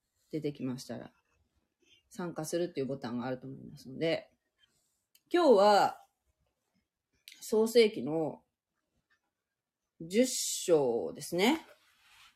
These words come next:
十章から読みたいと思うんですけれども、あ、これね、あれですよ。カタカナが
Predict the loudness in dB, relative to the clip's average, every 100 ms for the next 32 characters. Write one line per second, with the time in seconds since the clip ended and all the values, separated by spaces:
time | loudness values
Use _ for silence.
0 | _ _ _ _ _ _ _ _ _ _
1 | _ -8 -4 -2 2 6 6 4 -2 -6
2 | -2 4 4 4 0 -4 -4 -6 -8 -10
3 | -12 -10 -8 -8 -10 -14 -20 -20 _ -12
4 | -12 -10 -4 0 4 4 6 2 2 2
5 | 2 2 -2 -8 -18 _ -20 -20 _ _
6 | -20 _ _ _ -18 -16 -8 -4 0 2
7 | 2 -2 -6 -6 -8 _ _ _ _ _
8 | _ _ _ _ _ _ _ _ _ -20
9 | -20 -20 _ _ _ _ _ _ _ _
10 | _ _ _ _ _ _ _ _ _ _
11 | _ _ _ _ -18 -18 -20 _ _ _
12 | _ -10 -2 -2 0 2 4 4 4 4
13 | 2 2 -2 -2